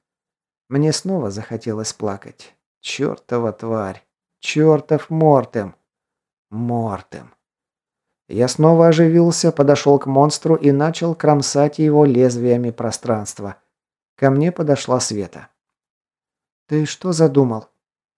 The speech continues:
Я не отвечал и продолжал пробиваться к почкам монстра. «Кот, я очень не советую это делать». «Почему? Алисе помогло!»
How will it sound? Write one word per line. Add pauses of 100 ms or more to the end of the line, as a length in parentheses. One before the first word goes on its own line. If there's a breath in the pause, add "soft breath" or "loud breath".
(120)
Я
не
отвечал
и
продолжал
пробиваться
к
почкам
монстра. (760)
«Кот,
я
очень
не
советую
это
делать». (480)
«Почему?
Алисе
помогло!»